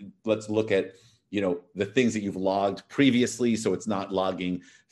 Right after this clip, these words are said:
fish for someone who doesn't like, we're not suggesting fish for someone who doesn't like fish, or it's, you know, oh, you eat a lot of chicken. Well,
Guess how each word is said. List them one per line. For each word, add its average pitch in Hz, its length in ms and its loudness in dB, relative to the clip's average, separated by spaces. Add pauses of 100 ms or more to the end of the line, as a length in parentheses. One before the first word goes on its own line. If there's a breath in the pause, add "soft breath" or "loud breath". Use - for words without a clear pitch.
fish 123 240 0
for 104 100 -6
someone 98 240 -6
who 107 60 -6
doesn't 107 320 0
like, 98 200 -2
we're 104 120 -2
not 104 160 -2
suggesting 92 420 -6
fish 104 220 -4
for 90 100 -10
someone 87 240 -10
who - 80 -8
doesn't 78 220 -10
like 120 200 2
fish, 110 440 0
or 85 180 0
it's, 82 240 -10
you - 80 -4
know, 85 140 -4 (180 soft breath)
oh, 139 140 6
you 107 260 0
eat 107 260 -2 (260 loud breath)
a 95 40 4
lot 98 240 2
of 98 120 -2
chicken. 85 600 -4 (160)
Well, 92 320 -4